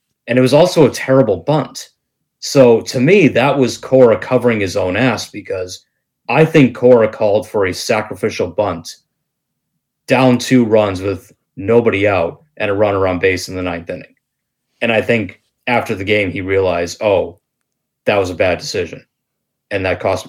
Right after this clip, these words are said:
that might have cost me the game. So I, I said it last week, I, like, he's, it feels like he's chasing it. It feels like every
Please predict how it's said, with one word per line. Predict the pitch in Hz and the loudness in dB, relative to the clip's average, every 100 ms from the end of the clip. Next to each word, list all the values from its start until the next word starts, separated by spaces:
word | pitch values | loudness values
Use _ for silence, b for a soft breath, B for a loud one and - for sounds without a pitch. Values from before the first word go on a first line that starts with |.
| - | -4
that | 98 | -2
might | 98 90 | 0 -2
have | |
cost | 87 95 - | -2 -4 -4
me | 87 | -8
the | |
game. | 85 90 - _ _ _ _ _ _ _ | -6 -8 -8 _ _ _ _ _ _ _
So | - 135 120 113 - _ _ _ _ _ | 0 4 4 2 -4 _ _ _ _ _
I, | 123 | -6
I | - 170 | 0 0
said | - 185 | 4 6
it | 180 | 6
last | 117 120 120 - | 4 0 0 0
week, | 120 110 | -2 0
I, | 117 113 | -4 -4
like, | 117 117 | -2 -2
he's, | - 147 147 - - | -2 -2 0 -2 -4
it | 131 - | -4 -4
feels | - 156 147 | 2 4 4
like | 151 | 2
he's | - 120 | 0 -6
chasing | - - 104 95 92 87 | -4 -4 -4 -6 -10 -10
it. | - | -10
It | 107 104 | -10 -2
feels | 135 127 | 0 2
like | 135 - | 0 -2
every | 117 113 127 123 123 123 | -4 0 2 2 2 -2